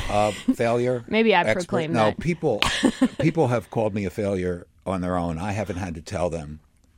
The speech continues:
Speaker 1: that I am. So
Speaker 2: Oh, good.
Speaker 1: it's, it's proclaimed throughout, not only from me.
Speaker 2: <laughs> So not just self-proclaimed, but other proclaimed.
Speaker 1: Mm-hmm.
Speaker 2: Great. So, <laughs> so yeah,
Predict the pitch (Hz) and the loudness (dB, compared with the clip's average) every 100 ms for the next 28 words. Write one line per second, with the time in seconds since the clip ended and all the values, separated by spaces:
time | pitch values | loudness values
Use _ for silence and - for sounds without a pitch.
0 | - 90 85 80 78 76 73 - 85 85 | -10 -6 -6 -6 -8 -8 -6 -4 -2 -2
1 | - 294 381 123 - 139 127 - 135 120 | -2 0 2 2 0 -4 -6 -4 -2 -2
2 | - 127 113 113 127 - - 113 101 92 | -2 -2 0 0 0 -4 -4 4 4 4
3 | 190 - 98 95 101 101 104 - 107 92 | 2 2 0 2 -2 0 0 -2 -4 -4
4 | 80 76 - - 427 - 311 302 285 269 | -6 -10 -16 -4 -4 0 2 2 0 -2
5 | 247 220 226 208 202 214 175 175 - - | 0 2 2 0 -2 0 0 -2 0 2
6 | 196 196 156 185 - 165 147 156 - 107 | 2 2 -2 -2 -2 -2 -4 -8 -4 4
7 | 160 202 - 247 185 - - 269 247 - | 4 4 2 2 2 0 2 4 4 0
8 | - - 349 - - - - - 359 349 | -6 0 0 0 -12 -14 -16 -4 4 6
9 | 262 | 6